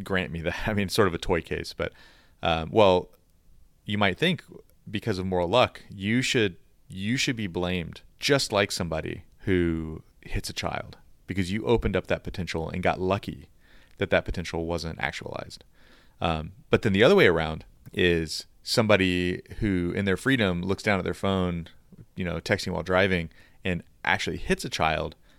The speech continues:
You might think, "Well, they should be punished like somebody who doesn't hit a child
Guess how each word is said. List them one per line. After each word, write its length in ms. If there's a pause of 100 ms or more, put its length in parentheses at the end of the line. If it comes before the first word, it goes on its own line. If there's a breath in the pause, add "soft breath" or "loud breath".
(420 soft breath)
You 100
might 220
think, 200
"Well, 140
they 160
should 160
be 80
punished 520
like 280
somebody 520
who 120
doesn't 380
hit 120
a 60
child 460